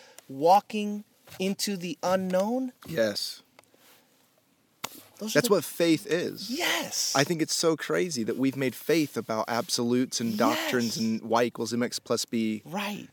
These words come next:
Speaker 2: sort of stuff.
Speaker 1: Right.
Speaker 2: And I think a big piece of this too is just about, like,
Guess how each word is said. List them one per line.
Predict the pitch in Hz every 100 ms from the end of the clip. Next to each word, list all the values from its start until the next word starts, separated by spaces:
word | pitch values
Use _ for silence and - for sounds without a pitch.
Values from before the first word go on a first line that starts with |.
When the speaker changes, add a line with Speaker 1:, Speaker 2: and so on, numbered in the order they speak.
| -
Speaker 2:
sort | - 120
of | 113
stuff. | - 98 90 104 -
Speaker 1:
Right. | 175 175 127 127
Speaker 2:
And | 139 131 - - -
I | -
think | 196
a | 160
big | 131 160
piece | - 139
of | 117
this | 113 107
too | - 127 120 110 - - - _ _
is | -
just | - 139
about, | 110 123 110 104 - - _ _ _ _ _ _ _ _ _ -
like, | 113 -